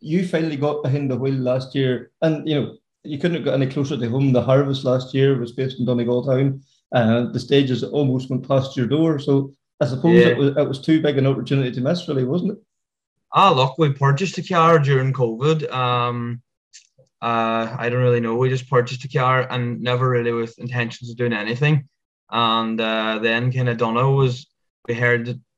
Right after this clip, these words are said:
Speaker 2: Don-, Dono was trying to set up a rally around here. So I was like, "Well, sure, <laughs> we may try and do that one and get things on the road." Like, so I was glad now we done it. We had a, had a really good day that day.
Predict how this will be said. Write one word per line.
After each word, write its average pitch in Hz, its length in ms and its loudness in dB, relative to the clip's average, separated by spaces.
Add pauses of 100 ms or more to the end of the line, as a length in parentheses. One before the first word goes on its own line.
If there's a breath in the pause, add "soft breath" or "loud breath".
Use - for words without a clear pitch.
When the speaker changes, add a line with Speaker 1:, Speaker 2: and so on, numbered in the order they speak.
(200)
Speaker 2:
Don-, 113 300 -4
Dono 117 260 0
was 123 140 -2
trying 120 220 -2
to 120 60 -4
set 120 220 -2
up 117 140 -2
a 123 40 2
rally 117 380 2
around 117 340 0
here. 113 260 -4
So 127 200 0
I 110 140 0
was 110 160 -8
like, 113 180 -2 (600)
"Well, 117 120 -2
sure, 117 460 -2
<laughs> - 80 -18
we 143 160 -2
may 120 120 0
try 120 180 -2
and 123 100 -2
do 120 120 0
that 117 220 0
one 131 160 0
and 127 100 0
get 123 240 -4 (120)
things 127 240 0
on 123 120 2
the 120 100 0
road." 117 300 -2
Like, 143 180 -4
so 117 280 -4 (360)
I 131 220 6
was 131 140 0
glad 117 360 0
now 143 160 0
we 127 80 0
done 113 180 -4
it. 135 120 -2
We 131 160 0
had 120 80 2
a, 110 200 -4
had 117 120 -8
a 117 40 -4
really 117 280 0
good 131 200 2
day 135 180 0
that 107 200 0
day. 131 300 0